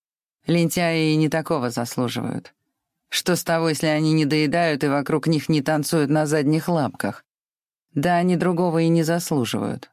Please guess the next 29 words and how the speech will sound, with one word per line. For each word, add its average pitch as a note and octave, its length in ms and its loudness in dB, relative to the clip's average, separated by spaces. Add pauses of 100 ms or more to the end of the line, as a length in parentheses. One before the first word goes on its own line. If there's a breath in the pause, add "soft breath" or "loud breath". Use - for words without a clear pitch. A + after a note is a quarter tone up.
(260)
Так C3 160 -6
что C#3 200 -4
занимайтесь-ка C#3+ 840 0
вы B2+ 160 0
своим C3 460 0
делом, A2 400 -2 (340)
а C#3+ 120 -4
я F#3+ 180 0
своим. B2 560 -2 (560)
Не D3+ 140 2
то E3+ 100 0
я D#3+ 200 0
сегодня D3+ 500 0
же C#3+ 160 0
беру C#3+ 300 0
расчет". C3 560 -2 (720)
Его C#3+ 240 0
жесткое D3 500 -2
узкое C#3+ 340 -2
личико C#3+ 400 0
стало C#3 380 -2
каменным, A#2 600 0 (480)
и B2+ 80 -4
Скарлетт D3+ 500 -2
положительно B2+ 680 -2
не B2+ 180 2
знала, C#3+ 320 0
как C3 240 -4
быть. A2 320 -6